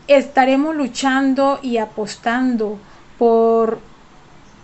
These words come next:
la paz de Colombia, estaremos luchando por la vida de todos los colombianos,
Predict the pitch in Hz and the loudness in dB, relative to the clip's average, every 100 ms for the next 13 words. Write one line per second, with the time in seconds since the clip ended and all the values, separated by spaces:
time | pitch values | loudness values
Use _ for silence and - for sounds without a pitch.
0 | - - - - 254 247 226 - 247 247 | -20 -20 -20 -8 -2 0 0 0 2 2
1 | 247 - 254 254 208 208 240 240 214 208 | 0 -2 -2 0 -2 0 0 0 -2 -4
2 | - - 226 - 226 226 240 254 269 - | -6 -6 -6 -2 0 0 0 0 -4 -4
3 | 240 214 - 233 240 233 247 240 - 220 | -8 -8 -6 -2 0 0 -2 -6 -2 0
4 | 208 202 - - - 208 214 208 202 277 | 0 -4 -12 -20 -6 -2 0 0 0 0
5 | 311 247 208 196 - - - - 208 196 | 2 2 0 -4 -18 -20 -20 -12 -8 0
6 | 220 208 - 285 277 269 254 254 240 208 | 0 0 -2 2 4 2 -2 -4 -4 -4
7 | - 226 214 202 208 214 226 226 214 202 | -4 -4 -4 -4 -4 -2 -2 -2 -4 -6